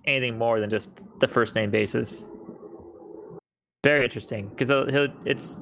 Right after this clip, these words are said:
footage from, you know, across the United States, so different states get involved in what,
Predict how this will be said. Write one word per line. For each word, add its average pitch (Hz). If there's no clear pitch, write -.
footage 165
from, 135
you 123
know, 113
across 120
the 127
United 110
States, 113
so 101
different 123
states 110
get 107
involved 101
in 104
what, 104